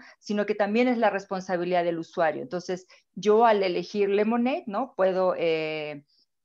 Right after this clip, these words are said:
e-, elegir, ¿no? Algunas de las, eh, causas sociales, eh, a las cuales ellos luego van a estar, eh, repartiendo parte de sus utilidades. Entonces, generamos varios temas. Generamos, por un lado, eh, este compromiso con es-, nuestro usuario.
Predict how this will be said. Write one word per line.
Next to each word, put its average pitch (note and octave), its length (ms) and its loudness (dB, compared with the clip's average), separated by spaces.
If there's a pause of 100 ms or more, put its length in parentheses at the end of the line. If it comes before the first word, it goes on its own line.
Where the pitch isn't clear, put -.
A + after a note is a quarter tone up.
(120)
e-, - 220 -18
elegir, G#3+ 640 0
¿no? F#3 200 -4
Algunas F3+ 480 -4
de E3 240 -2
las, D3+ 360 -6
eh, D3 160 -8
causas F3+ 360 -2
sociales, G#3+ 560 0
eh, D#3+ 220 -6
a D#3 60 -2
las D#3+ 240 -6
cuales F#3+ 440 -2
ellos F3 280 -8
luego F3 260 -4
van F3 220 -2
a D#3+ 40 -6
estar, E3 440 -2 (280)
eh, E3 200 -2
repartiendo F3 720 -4
parte F3 360 0
de D#3+ 80 -6
sus - 240 -14
utilidades. E3 720 -2
Entonces, G3 420 -2 (240)
generamos B3 720 2
varios G#3 400 2
temas. - 380 -4
Generamos, A#3 480 -2
por C#4+ 160 -4
un G#3+ 140 0
lado, G#3 540 2
eh, F3 240 0
este F#3 240 -4
compromiso G3+ 920 -2
con A#3 220 2
es-, A3+ 160 -6
nuestro G3 260 -6
usuario. F3+ 560 0